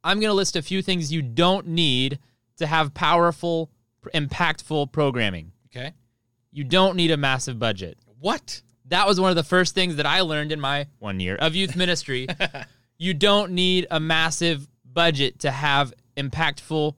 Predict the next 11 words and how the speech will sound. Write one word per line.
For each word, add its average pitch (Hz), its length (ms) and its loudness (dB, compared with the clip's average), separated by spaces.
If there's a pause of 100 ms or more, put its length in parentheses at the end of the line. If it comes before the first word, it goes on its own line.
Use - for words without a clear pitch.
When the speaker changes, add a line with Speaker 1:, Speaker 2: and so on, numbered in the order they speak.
Speaker 1:
programming. 131 460 0
You 135 100 -6
also 196 320 2
don't 170 260 0
need 156 320 -6
a 143 80 -6
professional 165 540 -4
band 156 300 0
or 143 60 0
worship 139 400 -2
set. 92 340 -4